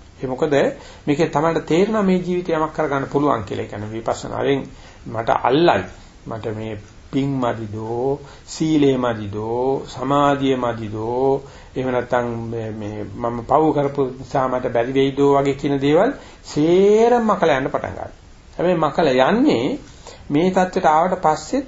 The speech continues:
නැවතත් අර දෘෂ්ටිය සහ විචිකිච්ඡාව කියන සංයෝජන ධර්ම පිළිබඳව සැලකිලිමත් වෙන කෙනාට පමණයි. එහෙම නැතු ඒ විවිධාකාර දෘෂ්ටි වලට පටලැවෙමින් විචිකිච්ඡා කියන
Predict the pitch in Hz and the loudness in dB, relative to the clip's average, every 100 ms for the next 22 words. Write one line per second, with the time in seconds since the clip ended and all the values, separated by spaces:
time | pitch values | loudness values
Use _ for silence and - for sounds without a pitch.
0 | - 180 156 165 180 175 170 143 135 180 | -10 -4 0 0 -2 -2 -2 -2 -2 -4
1 | - - 202 175 190 165 147 170 170 - | -4 -2 0 2 2 0 -4 -6 -6 2
2 | 160 160 156 160 160 160 - - - - | 2 2 0 -2 0 -2 -2 -12 -18 0
3 | 151 165 190 185 180 170 156 160 156 160 | 2 4 2 2 2 2 0 0 -2 -2
4 | 143 147 143 151 165 139 - - 127 131 | 0 0 2 2 2 2 -4 -4 -4 -2
5 | 135 123 - 120 113 113 113 - 90 87 | -4 -6 -6 -8 -8 -8 -8 -8 -10 -10
6 | - - - - - - - - - - | -12 -12 -20 -20 -20 -20 -20 -20 -20 -20
7 | - - 165 165 160 156 143 135 143 147 | -6 0 4 4 4 2 2 0 2 4
8 | 147 143 139 135 127 131 - 127 - 127 | 2 2 2 2 -4 -8 -2 -2 0 -2
9 | 120 127 131 147 233 - - - - 135 | -2 -2 0 -2 -4 -8 -20 -16 -8 -6
10 | 147 147 - 139 135 151 | -4 -6 0 0 2 0